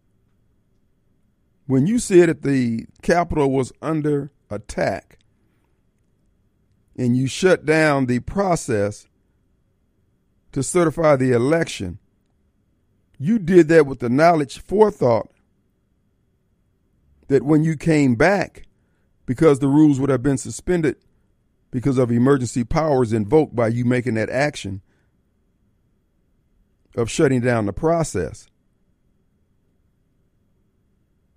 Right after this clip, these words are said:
then there was no falsification because you never heard it,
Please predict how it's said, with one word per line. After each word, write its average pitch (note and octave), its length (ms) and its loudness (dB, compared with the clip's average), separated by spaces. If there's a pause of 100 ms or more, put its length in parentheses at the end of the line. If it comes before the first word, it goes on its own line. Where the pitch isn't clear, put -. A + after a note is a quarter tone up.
(680)
then F3 180 4
there F#3+ 140 2
was A#3+ 300 4
no F3+ 120 0
falsification C3+ 760 -2
because B2 200 -2
you C4 120 -4
never C3 280 0
heard D3 240 0
it, D#3 140 -4